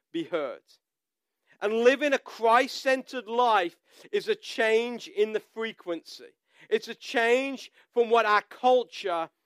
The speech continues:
is currently doing. You know, this week I was reading an article online, and it was by this marketing expert, this marketing guru. And he said that there's three things that you must do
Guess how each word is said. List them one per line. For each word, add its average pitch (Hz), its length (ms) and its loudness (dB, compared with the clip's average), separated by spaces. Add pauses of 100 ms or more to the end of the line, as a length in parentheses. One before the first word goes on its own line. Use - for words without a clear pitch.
(200)
is 175 160 -4
currently 185 640 -2
doing. 156 360 -8
You 180 80 -2
know, 208 120 0
this 208 180 -2
week 190 200 -2
I 185 80 0
was 175 140 -6
reading 180 340 2 (1080)
an 175 100 -2
article 202 440 4
online, 190 480 2
and 185 80 -4
it 180 60 -10
was 180 120 -8
by 202 220 2
this 196 180 -6
marketing 202 680 0 (260)
expert, 165 520 -6
this 156 120 -20
marketing 202 640 -2
guru. 175 420 -6 (340)
And 208 80 -4
he 233 80 -4
said 247 260 2
that 233 120 -2
there's 220 180 -2
three 285 280 -4
things 247 400 0
that 220 200 2 (220)
you 214 160 -4
must 269 380 -2
do 233 400 -2